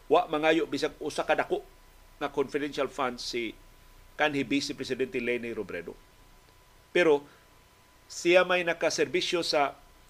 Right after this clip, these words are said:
second half sa twenty twenty-two, kaya ang termino ni Robredo Cotobra man sa June thirty, twenty twenty-two. So, sa utong tutok twelve oh one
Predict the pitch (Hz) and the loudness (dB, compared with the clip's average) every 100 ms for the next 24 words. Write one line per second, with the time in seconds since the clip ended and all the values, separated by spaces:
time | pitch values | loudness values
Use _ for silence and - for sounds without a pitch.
0 | - - 185 175 160 143 208 - - - | -18 -4 0 2 2 2 0 0 -8 -12
1 | - 143 160 160 165 - 135 131 131 202 | -8 -2 0 0 -6 -4 -4 -4 2 2
2 | 143 127 127 120 113 - - - 151 147 | 2 0 -4 -4 -12 -20 -20 -6 0 0
3 | 160 160 151 147 139 127 156 156 147 143 | 0 0 2 4 4 2 0 0 -2 -2
4 | 147 143 143 139 147 120 151 147 175 185 | 0 0 -2 -4 -4 -4 -4 -4 -4 -4
5 | 151 98 - - - - 147 143 147 - | -4 -8 -12 -20 -16 -2 -2 -2 -6 -4
6 | 123 127 - 180 - 123 - 131 165 - | -6 -6 -2 -2 -2 -6 -8 -6 -6 -6
7 | 165 165 - 190 175 - - 170 165 - | -8 -6 -6 -6 -6 -8 2 2 2 -2
8 | 160 156 165 175 113 | 2 4 2 0 -4